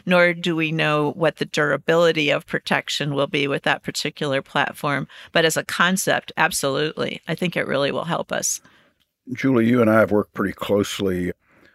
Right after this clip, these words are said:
Speaker 2: on some global health issues of late, but you've got a history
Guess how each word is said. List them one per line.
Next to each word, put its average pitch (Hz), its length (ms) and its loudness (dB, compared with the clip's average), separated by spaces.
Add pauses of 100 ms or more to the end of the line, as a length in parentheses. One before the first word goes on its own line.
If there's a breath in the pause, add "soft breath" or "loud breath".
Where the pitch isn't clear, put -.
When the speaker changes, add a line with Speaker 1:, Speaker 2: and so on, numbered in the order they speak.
(160 soft breath)
Speaker 2:
on 98 280 4
some 98 200 -2
global 92 320 2
health 101 260 2
issues 95 420 -2
of 87 160 -8
late, 95 300 4 (160)
but - 180 0 (440 soft breath)
you've 110 260 2
got 98 160 6
a 85 40 0
history 85 680 -2